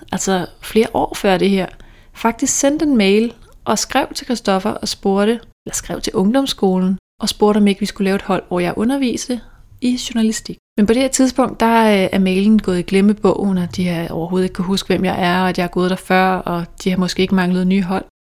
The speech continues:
Så der skete ikke mere med det. Men nu, siger Christoffer, "Det er jo genialt, vi skal have et hold i journalistik." Og så kigger han på mig og siger, "Hey Camilla,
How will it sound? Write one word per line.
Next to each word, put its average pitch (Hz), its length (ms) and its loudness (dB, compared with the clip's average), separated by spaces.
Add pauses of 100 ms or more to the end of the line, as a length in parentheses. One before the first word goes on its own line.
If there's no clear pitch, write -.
(100)
Så - 80 -6
der 202 100 0
skete 220 320 2
ikke 220 100 2
mere 208 120 2
med 208 120 0
det. 190 180 -4 (1300)
Men 214 220 6
nu, 320 220 6
siger 277 220 4
Christoffer, 190 540 -2 (840)
"Det 196 120 2
er 226 40 6
jo 226 160 4
genialt, 233 460 4
vi 233 60 -6
skal 240 160 -2
have 226 220 0
et - 200 -4
hold 220 240 2
i 254 140 -4
journalistik." 277 540 -2 (800)
Og - 100 -8
så 330 100 -2
kigger 330 280 2
han 320 100 2
på 311 100 0
mig 294 180 2
og 320 60 0
siger, 226 180 0
"Hey 185 260 -2
Camilla, 175 500 0